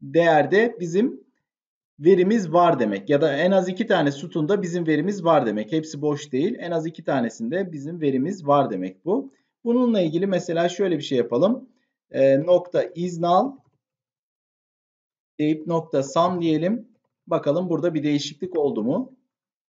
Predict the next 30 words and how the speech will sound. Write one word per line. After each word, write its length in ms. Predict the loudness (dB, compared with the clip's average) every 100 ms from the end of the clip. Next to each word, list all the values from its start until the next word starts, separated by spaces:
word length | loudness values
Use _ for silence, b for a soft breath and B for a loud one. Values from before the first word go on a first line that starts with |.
| _ _ -12
Evet. 260 | -10 -10 _ _ _ -4
Yani 320 | 0 0 0
buradan 260 | 0 2 2
şunu 240 | 2 2
anlıyoruz. 600 | 4 4 4 2 0 -6 _ _ _ _
Veri 280 | -2 2 2
setimizde 580 | 0 -2 0 -2 0 0
en 280 | 0 0
az 160 | 0 -2
iki 160 | -4 -2
tane 280 | 0 0
verinin 440 | 0 0 0 0 0
dolu, 460 | 2 2 0 -2
dolu 220 | 2 4 6
olduğu 640 | 6 4 2 0 -2 -6 _
satırlar 680 | 0 0 2 2 4 2 -2 -14 -18 -8
hepsiymiş. 680 | 0 0 0 -8 -6 -6 -6
Yani 200 | -6 -6
şuradakiyle 580 | -10 -6 -6 -4 -6
şuradaki 440 | -6 -6 -6 -6 -4
değişmediği 500 | -2 -4 -6 -8 -8
için. 280 | -8 -10 -10 _ _
Mesela 380 | -10 -6 -4 -4
bunu 160 | -6 -2
biraz 280 | -2 -2 -4
artırayım. 680 | -4 -4 -4 -2 -2 -2 -4
Bizim 220 | -10 -10
kaç 200 | -6 -6
sütunumuz 500 | -6 _ -12 -10 -10
vardı? 380 | -10 -10 -8 -12